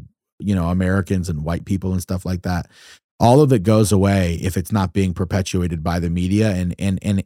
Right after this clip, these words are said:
and antagonized in order for it to exist, basically. It's not easy to have that exist, um, because there's just too much. There's too much. Uh, it, it costs too much to dislike people.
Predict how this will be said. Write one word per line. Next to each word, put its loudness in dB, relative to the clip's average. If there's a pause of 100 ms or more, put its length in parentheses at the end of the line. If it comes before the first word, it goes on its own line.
(140)
and -2
antagonized -2
in -4
order 0
for -2
it -8
to -2
exist, -6
basically. -8
It's -8
not 0
easy 0
to -4
have -4
that -4
exist, -6 (580)
um, 4
because 2
there's 2
just -2
too 2
much. -2
There's -6
too 0
much. -2
Uh, -2
it, -2
it -2
costs 0
too 2
much 0
to -2
dislike -2
people. -4